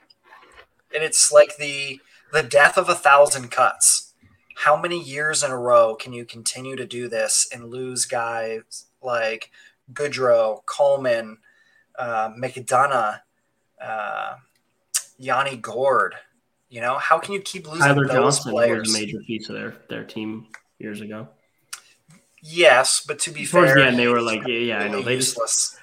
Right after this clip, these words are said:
Speaker 2: but here's the thing. They have a deal with the devil because Tampa needs to get rid of a contract. Somebody steps up and helps them every time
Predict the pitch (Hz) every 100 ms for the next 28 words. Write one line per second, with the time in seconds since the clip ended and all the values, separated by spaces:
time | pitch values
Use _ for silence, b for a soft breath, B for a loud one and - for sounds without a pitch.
0 | _ 254 - - 214 208 160 208 185 110
1 | - 143 147 180 196 147 147 165 147 -
2 | 160 139 107 113 127 110 - b b b
3 | _ - 185 208 233 226 202 220 214 208
4 | 202 190 202 220 220 220 - _ _ -
5 | - 349 381 330 339 330 - 311 - -
6 | - _ _ _ 220 214 208 208 170 -
7 | _ - 240 254 196 131 123